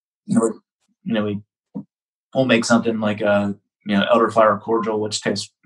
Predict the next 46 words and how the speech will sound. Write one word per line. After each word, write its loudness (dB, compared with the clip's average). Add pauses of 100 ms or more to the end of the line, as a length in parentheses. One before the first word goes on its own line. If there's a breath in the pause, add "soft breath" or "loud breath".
(100)
awesome, -4
and -6 (540)
share 2
it 2
with -8
neighbors 0
and -8
whatnot. -4
And -2
our 8
offer, 0
like, -4 (220)
it's, -4
it's -4
nice 4
too. 2
Our 4
neighbors 0
down 0
the -4
street, 0 (100)
like, -6 (320)
that -6
we -4
can -6
see -2
from -4
our -4
front 0
yard, 2
they're 0
really 0
into -6
beekeeping. 0 (680)
Um, 2 (280)
so 2
I 0
think -6
they -6
have, -2
like, -4
five 2
hives 0
in 0
their -2
yard. 2